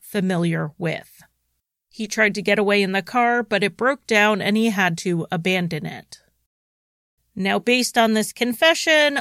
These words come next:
Leo got himself another evidentiary hearing in twenty seventeen. During that hearing, Jeremy Scott contradicted himself as he was questioned by both sides. He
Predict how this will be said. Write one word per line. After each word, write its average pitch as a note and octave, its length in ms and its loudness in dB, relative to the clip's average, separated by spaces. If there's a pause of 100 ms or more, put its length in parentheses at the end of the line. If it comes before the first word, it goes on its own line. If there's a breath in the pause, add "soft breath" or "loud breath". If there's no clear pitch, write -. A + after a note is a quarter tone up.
Leo A3 340 2
got G3+ 200 0
himself A3 360 0
another B3+ 680 2
evidentiary G3+ 720 0
hearing A#3+ 520 2
in A3 340 -2
twenty G3+ 380 -2
seventeen. F3+ 1080 -4 (640)
During C#4+ 380 4
that A#3 200 4
hearing, F3+ 720 -2 (180)
Jeremy C4+ 380 4
Scott F#3 480 2
contradicted F#3 680 -4
himself A3+ 500 0
as F#3+ 300 -2
he F#3+ 180 -4
was E3 260 -4
questioned F3 560 -4
by D#3+ 160 0
both A#3 300 0
sides. G3+ 580 2
He F#3 520 -4